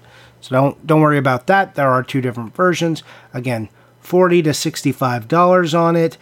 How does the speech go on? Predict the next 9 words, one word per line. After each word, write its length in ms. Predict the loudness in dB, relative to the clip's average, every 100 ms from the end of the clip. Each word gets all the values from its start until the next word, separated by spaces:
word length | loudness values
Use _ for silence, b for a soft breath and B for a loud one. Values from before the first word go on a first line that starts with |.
| B B B _ -8
It's 100 | -2
also 320 | -2 0 0
made 240 | 2 0
by 140 | -2 -4 -4
Xseed, 560 | -4 -4 0 2 2
a 60 | 0
publisher 520 | -2 -4 -6 -6 -8
that 300 | -8 -10 -14 _ b b -10
people 680 | -4 -2 0 0 -2 -4